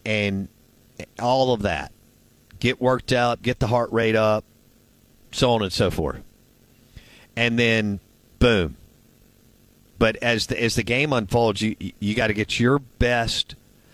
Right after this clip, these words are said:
and you're already somewhat limited. Like, you know, you just,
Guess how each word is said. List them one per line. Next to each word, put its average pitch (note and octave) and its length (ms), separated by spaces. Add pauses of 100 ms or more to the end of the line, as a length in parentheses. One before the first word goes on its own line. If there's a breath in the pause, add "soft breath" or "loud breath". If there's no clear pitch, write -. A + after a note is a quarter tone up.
(280 loud breath)
and B2 160
you're D#3 200
already D3+ 640 (300)
somewhat C#3 460
limited. A#2 540 (1700 soft breath)
Like, B2+ 220 (1400)
you B2 100
know, G2 200 (500)
you A#2 120
just, C#3 260